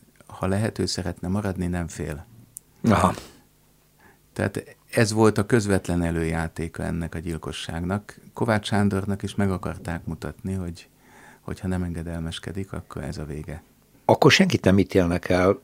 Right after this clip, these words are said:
Speaker 2: vagy akit elítélnek, fel is mentik később?
Speaker 1: Kócán Tibor lesz az első áldozat,
Speaker 2: Igen.
Speaker 1: illetőleg talán, hogy az egész képet lássuk, tehát elindul egy bonyolult nyomozás, ahol mindenfajta álindokot kipróbálnak,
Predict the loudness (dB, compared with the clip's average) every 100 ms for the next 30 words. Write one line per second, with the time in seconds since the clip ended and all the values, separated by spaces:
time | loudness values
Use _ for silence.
0 | _ -2 6 8 8 6 6 6 4 6
1 | 8 6 6 4 4 4 4 2 -2 -2
2 | -2 0 4 4 2 -10 -12 _ -4 0
3 | 4 4 4 2 0 2 0 -2 -4 -4
4 | -4 -4 -2 -2 0 0 0 0 -2 6
5 | 8 8 6 2 -4 -20 0 4 6 6
6 | 4 0 -6 -14 -20 -20 -20 -10 0 2
7 | 4 2 2 0 2 0 2 2 2 -2
8 | -2 -2 -2 2 6 6 6 4 2 0
9 | 2 2 2 -2 -4 -4 -4 -6 -10 -10
10 | -12 -14 _ _ -20 -20 -14 -6 -2 0
11 | 0 0 0 2 4 2 -2 -4 -4 -4
12 | -2 -4 -4 _ -20 -18 -18 -18 -18 -20
13 | -20 -20 -20 _ 0 2 2 -4 -10 -8
14 | -4 -2 -4 -8 -8 -6 -6 -12 -6 -2
15 | 0 -2 -2 -2 -4